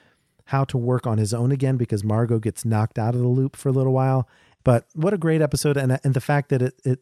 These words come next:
is able to use Margot's and Elliot's humor, uh, to such great effect. And, and Josh,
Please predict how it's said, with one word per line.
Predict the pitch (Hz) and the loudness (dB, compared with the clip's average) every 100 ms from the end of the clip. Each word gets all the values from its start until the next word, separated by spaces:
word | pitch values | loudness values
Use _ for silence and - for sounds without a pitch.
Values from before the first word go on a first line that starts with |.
| _ | _
is | 135 120 | -2 0
able | 131 123 | 0 0
to | - | 0
use | 120 117 110 | 2 2 2
Margot's | 117 117 120 120 110 - - _ - | 0 2 2 2 0 -6 -20 _ -6
and | 131 110 | -4 0
Elliot's | 120 113 110 - | 2 2 0 -2
humor, | - 123 117 117 113 _ _ _ _ _ - | -2 0 2 2 0 _ _ _ _ _ -8
uh, | 117 104 | -4 -2
to | - 113 | -2 -2
such | 117 - | -2 -2
great | 117 110 | -2 0
effect. | 107 117 110 - - | 0 -2 -2 -2 -2
And, | 113 - | -2 0
and | 120 | -2
Josh, | 107 123 123 127 127 - | 0 0 2 2 0 -4